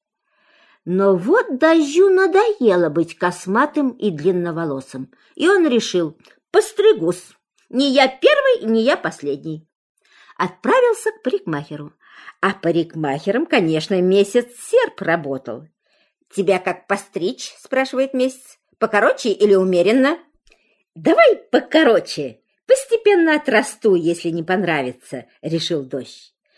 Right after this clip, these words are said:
Отрезал месяц серп волосы дождика.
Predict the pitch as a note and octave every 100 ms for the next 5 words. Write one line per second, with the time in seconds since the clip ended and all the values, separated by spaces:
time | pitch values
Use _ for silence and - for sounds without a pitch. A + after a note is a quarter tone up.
0 | _ _ _ - G4+ - A4 C#4 A3+ G3+
1 | F#3+ G3+ G3 F#3 F3+ F3 F3 - - F3+
2 | F3+ - C#3+ D#3 F3 E3+ E3 E3+ C#3+ E3
3 | D#3 D3 C3+ - C3+ C3